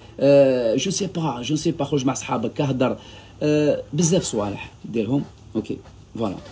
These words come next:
والله غير عندك الحق حليمه. نولي للموضوع، نرجعوا لي زامي.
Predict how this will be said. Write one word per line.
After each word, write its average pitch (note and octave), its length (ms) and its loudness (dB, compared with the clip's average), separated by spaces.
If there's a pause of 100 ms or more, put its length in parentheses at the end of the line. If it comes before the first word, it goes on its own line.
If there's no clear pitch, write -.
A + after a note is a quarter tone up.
(140)
والله B2+ 160 4
غير C3 100 4
عندك C3+ 220 0
الحق B2 220 -8
حليمه. A2+ 300 -2
نولي E3+ 240 6
للموضوع، B2 420 2 (1600)
نرجعوا F#3+ 400 8
لي F3 100 8
زامي. D3+ 460 4